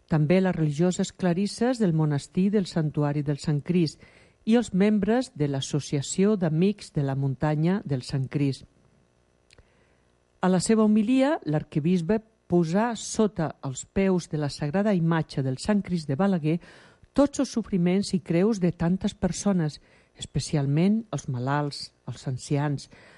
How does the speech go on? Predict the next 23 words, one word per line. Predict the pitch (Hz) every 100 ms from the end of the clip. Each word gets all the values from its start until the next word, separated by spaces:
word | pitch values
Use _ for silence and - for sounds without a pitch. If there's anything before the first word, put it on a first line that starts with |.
| _
els | 190 170
que | - 190
viuen | 233 247 233
la | 190
solitud, | - 160 156 - 175 - - _ _ _ -
els | 131
presos, | - 180 185 156 135 127 -
els | - -
perseguits | 165 139 - 180 240 - - _ _
i | 175
els | 156
més | 185 175
pobres. | - 131 123 147 180 - _ _ _ - _ - - _ _ _ _ _ -
Dos | 180 175 -
infants | 180 - 226 262 320 - -
amb | 160 151
els | 143
vestits | 151 - - 196 196 - -
tradicionals | 165 147 147 - 151 156 151 -
catalans | 180 170 160 151 131 - - _ _ _ _ _ -
i |
dos | 139 185 -
adults | 202 165 165 262